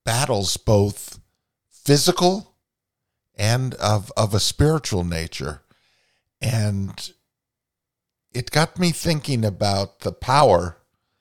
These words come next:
that comes from a very simple thing, but a most powerful instrument in life, um, which is forgiveness. Uh, the Irish word, uh, mahunas,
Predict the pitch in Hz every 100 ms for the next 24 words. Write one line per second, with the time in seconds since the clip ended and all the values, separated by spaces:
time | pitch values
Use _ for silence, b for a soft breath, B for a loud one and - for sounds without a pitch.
0 | _ _ _ _ _ _ _ _ 92 92
1 | - - 98 95 98 - - - _ -
2 | 101 104 98 107 147 147 127 - 156 156
3 | 143 - 139 127 127 107 107 98 87 -
4 | _ 98 101 113 123 - 120 131 131 110
5 | 107 107 - 95 95 92 90 90 101 95
6 | 82 - - b b b b - 90 90
7 | 90 95 - 95 - 98 90 110 107 78
8 | - - - _ _ _ - B _ -
9 | 85 87 95 - 131 165 143 - - 90
10 | 92 92 - - _ _ _ _ _ b
11 | b _ - 87 85 90 - 147 131 78
12 | -